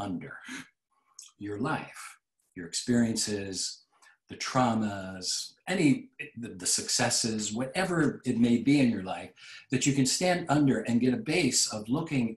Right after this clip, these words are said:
at, at your life. So when we do the work in person,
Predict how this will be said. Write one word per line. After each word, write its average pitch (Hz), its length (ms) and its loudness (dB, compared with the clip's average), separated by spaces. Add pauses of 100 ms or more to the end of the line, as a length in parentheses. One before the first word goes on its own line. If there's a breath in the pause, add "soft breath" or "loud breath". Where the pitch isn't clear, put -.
at, 110 180 -8 (260)
at - 180 -6
your 90 120 -10
life. - 400 -12 (320 soft breath)
So 151 160 4
when 156 100 8
we 196 120 6
do 160 140 4
the 131 80 6
work 123 280 4
in 92 100 -2
person, - 580 -2